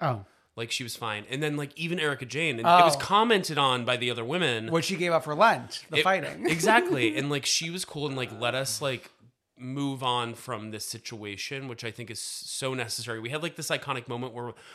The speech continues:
Speaker 2: we also saw a sober Kyle get really snippy in a way we haven't seen
Speaker 1: Oh.
Speaker 2: Kyle in a while.
Speaker 1: Yeah.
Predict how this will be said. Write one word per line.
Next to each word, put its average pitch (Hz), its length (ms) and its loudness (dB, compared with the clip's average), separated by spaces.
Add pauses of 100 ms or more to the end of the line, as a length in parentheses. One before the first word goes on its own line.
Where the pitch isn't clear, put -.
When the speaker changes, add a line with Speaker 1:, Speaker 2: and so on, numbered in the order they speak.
(120)
Speaker 2:
we 175 60 -6
also 262 240 -4
saw 277 380 -2 (580)
a 127 160 -4
sober 165 680 -2
Kyle 139 540 -8
get 139 300 -12 (120)
really 131 400 -6
snippy 127 800 -8
in 165 80 -4
a 139 60 -2
way 127 200 -6
we 120 40 -6
haven't 143 460 2
seen 139 260 0
Speaker 1:
Oh. 135 180 -2
Speaker 2:
Kyle 143 380 0
in 120 240 -6
a 110 160 -4
while. 110 640 -4
Speaker 1:
Yeah. 117 240 -2